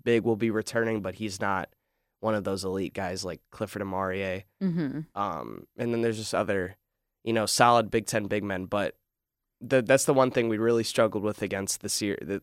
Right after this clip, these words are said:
Speaker 1: this past season was, you know, um, containing, you know, good big men. And, I mean, we didn't really play that many solid big men in the tournament, and we had a lot of success because of
Speaker 2: Yeah.
Speaker 1: that. Um, and it allowed Mahdi to do things that,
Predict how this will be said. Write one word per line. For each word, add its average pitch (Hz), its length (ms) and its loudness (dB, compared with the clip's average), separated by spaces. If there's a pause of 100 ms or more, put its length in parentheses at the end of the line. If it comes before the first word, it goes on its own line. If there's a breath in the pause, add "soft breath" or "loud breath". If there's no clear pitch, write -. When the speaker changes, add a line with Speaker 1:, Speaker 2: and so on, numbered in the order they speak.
Speaker 1:
this 110 140 -8
past 98 280 -2
season 98 300 -8
was, 90 320 -8
you 95 80 -12
know, 92 280 -8 (580)
um, 87 460 -6 (680)
containing, 107 640 -2
you 101 100 -6
know, 92 220 -6 (420)
good 117 220 2
big 117 180 2
men. 101 160 -2
And, 101 160 -2
I 107 40 0
mean, 107 240 -4
we 113 80 0
didn't 135 200 2
really 110 180 0
play 127 300 2
that 101 260 -2
many 101 360 -6 (540)
solid 107 460 0
big 110 140 -4
men 107 160 -4
in 101 80 -6
the 92 80 -10
tournament, 104 420 -2
and 95 260 -8 (100)
we 101 120 -12
had 95 280 -4
a - 60 -6
lot 98 180 -4
of 87 80 -12
success - 460 -6
because 117 280 -6
of 185 80 -2
Speaker 2:
Yeah. 131 80 -2 (680)
Speaker 1:
that. 104 60 -10
Um, 90 380 -10 (140)
and 104 180 -6
it 85 100 -2
allowed 107 340 0
Mahdi 98 360 -2
to 95 100 -6
do 98 160 -6
things 98 420 -4
that, 92 260 -2